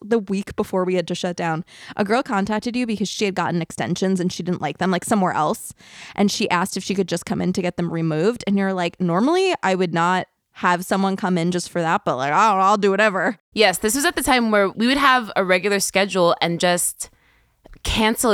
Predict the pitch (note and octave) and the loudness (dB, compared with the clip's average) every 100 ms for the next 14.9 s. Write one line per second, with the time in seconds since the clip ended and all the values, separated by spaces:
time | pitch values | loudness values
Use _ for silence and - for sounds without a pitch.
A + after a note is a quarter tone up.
0 | F3 G3+ F#3+ - G#3 G#3+ G#3+ G3+ - F3 | 4 2 0 0 2 2 2 0 0 2
1 | D#3+ C3+ C#3+ - F#3+ F#3 F#3 G3 F#3 - | 2 -2 -4 2 4 2 -2 -4 -8 -4
2 | - A3+ C4 C4+ C4 - - - G3+ A#3+ | 0 2 2 2 2 0 -4 0 2 4
3 | G3 B3 - B3 - G#3 - G3+ D#3+ - | 2 -2 2 0 2 2 2 0 0 0
4 | - - - _ _ F3+ F#3 - - A#3 | -2 -4 -12 _ _ 0 0 -2 0 2
5 | G3+ G3+ A3 F#3 G#3 G#3 G#3 D3+ D3+ C3+ | 4 4 4 4 4 6 4 2 -2 -2
6 | A2+ - E3+ F#3+ F#3+ - D3 G3+ - C4+ | -4 -4 -2 2 2 0 -2 0 2 0
7 | A#3 F#3 F3+ D#3+ - - E3 E3 C#3+ D3 | 0 -2 2 2 -2 -6 2 4 4 0
8 | - - C4+ F4+ G4 F4 C#4 A#3 F3+ B3+ | -12 0 2 4 4 4 2 0 0 0
9 | A#3 B3 A#3+ F#3+ A3 G#3+ A3 G3+ G#3+ G#3 | 2 2 4 2 2 0 2 2 4 2
10 | G#3 F#3+ F#3+ G3+ F3 D3+ F#3+ F#3+ G#3 - | 2 2 0 2 -2 0 2 2 2 -2
11 | G3 F3+ D#3+ F#3+ - G#3+ G#3+ G3+ E3+ - | -2 0 0 0 0 0 2 2 2 0
12 | G3+ A3+ B3 - G3+ - G3+ - F3 E3 | 0 2 2 2 -2 -2 -8 -4 -4 -2
13 | F3 - - A3 G#3+ F#3+ E3+ E3 D#3 D3+ | -4 -6 -2 -2 2 2 4 4 4 4
14 | D3 D#3 D#3 D3+ D3 D3 D3 C3+ C#3 | 2 0 0 2 2 2 2 2 0